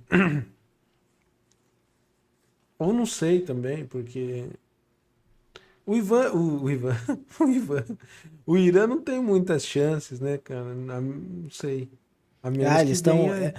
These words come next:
Speaker 2: faz, desde dois mil e um que eles tão a uma semana de ter a bomba atômica.
Speaker 1: <laughs> É, então.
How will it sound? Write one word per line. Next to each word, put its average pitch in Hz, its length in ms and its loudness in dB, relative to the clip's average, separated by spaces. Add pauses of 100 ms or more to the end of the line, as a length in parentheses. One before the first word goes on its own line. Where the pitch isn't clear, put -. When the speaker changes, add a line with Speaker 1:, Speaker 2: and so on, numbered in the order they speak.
(220)
Speaker 2:
faz, 160 280 4
desde 208 380 2
dois 196 300 4
mil 196 200 6
e 165 160 4
um 196 140 2
que 208 100 0
eles 202 220 0
tão 202 180 2
a 185 80 6
uma 185 240 4
semana 190 480 0
de 190 120 -6
ter 180 160 0
a 185 80 2
bomba 185 280 0
atômica. 127 520 -8
Speaker 1:
<laughs> - 80 -20 (1160)
É, 160 340 0
então. 135 560 -4